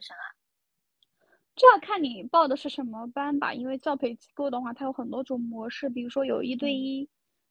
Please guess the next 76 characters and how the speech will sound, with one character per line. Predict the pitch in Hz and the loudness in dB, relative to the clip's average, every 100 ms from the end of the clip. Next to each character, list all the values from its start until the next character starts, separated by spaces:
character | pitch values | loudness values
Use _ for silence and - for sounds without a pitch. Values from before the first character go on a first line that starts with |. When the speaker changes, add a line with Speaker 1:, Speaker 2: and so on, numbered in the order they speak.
| - | -2
Speaker 2:
对 | |
吧？ | 240 | 2
Speaker 3:
嗯。 | 233 | 2
Speaker 2:
那 | 269 | 0
一 | 269 | -2
对 | 294 | -2
一 | 277 | -2
的 | 277 | 0
话， | 277 240 | 0 0
相 | 262 | 0
对 | 254 | -2
而 | 233 | -2
言 | 214 226 | -6 0
费 | 269 | 2
率， | 240 233 - - | 4 0 -8 -4
费 | 285 269 | 0 0
用， | 247 247 | 0 -2
费 | - | 2
用 | 294 269 | 4 6
会 | 254 | 2
比 | 233 | 2
较 | 220 | 0
高， | 240 269 254 254 277 _ | 4 10 10 10 2 _
也 | - 233 | -6 -6
是 | - 277 | -4 -2
很 | 294 226 | -2 -2
多 | 208 220 | -4 -6
可 | 240 | -6
能 | 226 202 | -8 -8
说 | 240 226 240 | -8 -8 -6
相 | 311 | -6
对 | 359 | -4
而 | 185 | -4
言 | - | -6
大 | - 311 | -6 -6
城 | - 262 | -6 -10
市 | - | -8
的 | 226 | -6
一 | |
些 | 240 247 | -6 -4
家 | 240 262 | -2 0
长 | 220 - _ _ _ | -2 -4 _ _ _
会 | 254 | 8
选 | 240 233 220 | 8 2 0
择 | 202 | -2
的 | 240 | -2
一 | |
种 | 262 233 - | -2 -4 -6
方 | 240 254 | -6 -4
式 | 285 311 | -6 -4
吧。 | 226 - _ _ _ | -6 -6 _ _ _
然 | - 247 | -4 0
后 | 285 | 2
另 | 339 | 2
外 | 403 359 | 4 4
的 | 262 | 2
话， | 240 | -2
有 | 226 214 202 | -2 -4 -4
那 | 247 | -6
种 | 247 208 208 - _ _ _ | -6 -8 -10 -16 _ _ _
一 | - | -2
对 | 285 311 | 0 0
多， | 254 285 294 | -2 4 6
一 | 302 | 6
对 | 294 349 | 2 0
多 | 285 294 | 2 0
它 | 311 | 4
又 | 320 | 4
分 | 294 294 | 4 0
为 | 285 | -2
大 | 277 294 | 0 -2
班 | 254 262 | 0 -4
和 | 277 247 | -4 -6
小 | - - | -6 -6
班。 | - 202 330 - _ _ _ _ _ | -4 -6 -8 -18 _ _ _ _ _
那 | 254 262 233 | -2 0 0